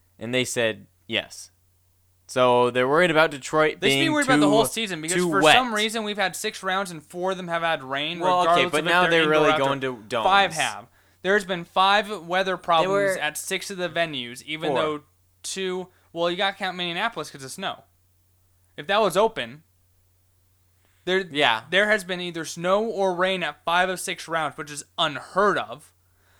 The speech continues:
Speaker 2: Luckily, about half have been in
Speaker 1: Especially for
Speaker 2: domes.
Speaker 1: California and
Speaker 2: Yeah, for
Speaker 1: Arizona.
Speaker 2: California and
Speaker 1: <laughs>
Speaker 2: Arizona. This is unheard of. So you have to expect that your next eleven <laughs> rounds are gonna have some sort of rain or something,
Speaker 1: Mm-hmm.
Speaker 2: too.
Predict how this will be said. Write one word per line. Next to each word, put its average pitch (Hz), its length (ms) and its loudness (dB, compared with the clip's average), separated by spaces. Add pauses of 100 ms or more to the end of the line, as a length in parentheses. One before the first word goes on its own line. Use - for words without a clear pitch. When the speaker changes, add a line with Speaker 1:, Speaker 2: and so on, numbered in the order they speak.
(160)
Speaker 2:
Luckily, 175 640 -2
about 151 320 -4
half 180 200 2
have 190 80 0
been - 20 4
in 175 80 2
Speaker 1:
Especially 190 240 4
for 180 40 2 (100)
Speaker 2:
domes. 135 120 0
Speaker 1:
California 170 640 4
and 151 100 0
Speaker 2:
Yeah, 160 240 6
for 180 100 0
Speaker 1:
Arizona. 170 180 4 (140)
Speaker 2:
California 240 400 4
and 202 140 0
Speaker 1:
<laughs> 185 40 -4
Speaker 2:
Arizona. 190 480 2
This 269 140 -2
is 320 100 -2
unheard 196 460 2
of. 113 200 -8 (480)
So 180 600 0 (120)
you 185 200 -12
have 226 360 2
to 220 140 -8
expect 214 540 -2
that 165 160 -2
your 165 140 -6
next 180 260 -6
eleven 170 280 -2
<laughs> - 20 -4
rounds 160 300 -2
are 151 60 -6
gonna 151 240 0
have 143 220 0
some 147 200 -8
sort 135 200 -6
of 131 80 -4
rain 131 200 -2
or 120 100 -8
something, 120 320 -12
Speaker 1:
Mm-hmm. 117 200 -12
Speaker 2:
too. - 40 -20